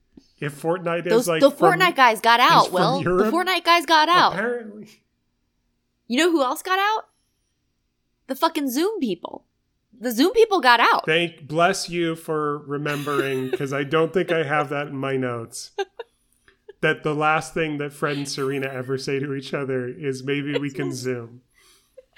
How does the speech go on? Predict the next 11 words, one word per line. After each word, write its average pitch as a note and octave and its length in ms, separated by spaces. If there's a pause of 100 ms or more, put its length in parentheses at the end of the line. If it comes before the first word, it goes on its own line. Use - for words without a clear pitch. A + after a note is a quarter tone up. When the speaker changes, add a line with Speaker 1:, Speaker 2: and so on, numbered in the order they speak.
(280)
Speaker 2:
And G4+ 160
the, G4+ 240
one G4 180
of G4+ 80
the F#4 100
last D#4+ 300
shots D4+ 300
you C4+ 100
see C#4+ 160
of C4+ 120
Serena A#3+ 600